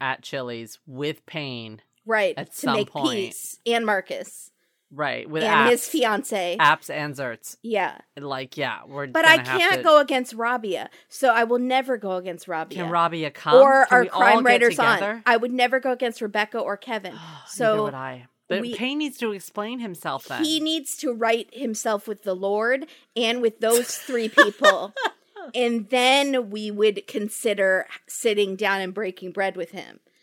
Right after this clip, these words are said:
Speaker 2: But
Speaker 1: But he
Speaker 2: first
Speaker 1: needs to, I need, I need an explanation of the behavior that I heard about at the, the pod, the
Speaker 2: Yes.
Speaker 1: podcast seminar.
Speaker 2: Yes, agreed.
Speaker 1: Yeah. I need an explanation.
Speaker 2: And I would need Rabia's blessing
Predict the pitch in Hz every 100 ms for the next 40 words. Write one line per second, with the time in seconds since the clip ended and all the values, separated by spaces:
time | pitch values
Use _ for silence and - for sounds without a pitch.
0 | _ _ 202 196 196 - 220 254 277 262
1 | 196 - 185 196 214 214 - 196 202 208
2 | 196 160 160 - 175 165 151 156 135 139
3 | 143 135 139 143 135 135 131 131 131 135
4 | 127 123 120 113 - 123 110 - - -
5 | 127 120 117 139 135 - 127 117 110 _
6 | - 110 190 113 - 117 110 110 - _
7 | _ - 120 110 - 160 123 - 202 -
8 | - - - _ 196 190 151 - - _
9 | _ _ _ _ 131 131 120 - 131 123
10 | - 123 113 - 254 247 240 240 233 262
11 | 233 240 220 220 202 - 180 175 190 -
12 | -